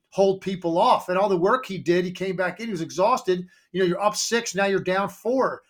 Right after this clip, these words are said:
by the time I check back in the game. That's exhausting over a course of time. That, they were, they've answered that with Kyrie Irving. But we're never gonna be watching the Dallas Mavericks, and I don't think this year, and, unless there's a personnel change at the trading deadline, and think, "Man,"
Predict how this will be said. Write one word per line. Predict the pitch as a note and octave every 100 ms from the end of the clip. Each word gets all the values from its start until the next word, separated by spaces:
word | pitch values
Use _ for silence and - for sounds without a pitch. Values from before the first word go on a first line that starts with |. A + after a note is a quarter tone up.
| _ -
by |
the | F3+ F3+
time | G3 F#3+
I |
check | F3+ G3 F#3+
back | G3 F#3
in | F3+
the |
game. | F3 A3+ G#3
That's | F3 G3 G3
exhausting | D3 F3 G#3 G#3 G3 F#3
over | E3+
a | E3+
course | F3+ E3+ C#3
of |
time. | - F#3+ C#3+
That, | F#3+ G#3+ G3
they | G#3+
were, | A3+ F3+
they've | G3 F#3 A3
answered | C4+ C#4 B3 F#3
that | F#3 F#3
with | F3 -
Kyrie | F3+ E3+ D#3
Irving. | D#3+ F3 C3 _ _ _ _ _ _ _
But | F3 F3+
we're | G#3+
never | A#3 C4+ C4+
gonna | A#3+ A3+
be | G3
watching | F3+ F#3 F#3+ G3+
the | F3+
Dallas | F3 F3+ F#3 F3+
Mavericks, | E3 E3+ D#3+ C#3 -
and | E3 E3+
I | G3
don't | G3+
think | F3+ F#3 F3 -
this | E3+ D#3+ F3+
year, | F3 D3+ A#2+ - _ _ _ _ -
and, | D#3+ D3 -
unless | E3+ F#3 F3+
there's | E3+
a | F3
personnel | G3+ F#3 G3
change | F#3 F#3+ F#3
at | D#3+
the |
trading | C#3 F#3+ E3+
deadline, | D3+ D3 D3+
and | C#3
think, | F3+ E3+ - _ _ -
"Man," | F#3+ F#3 -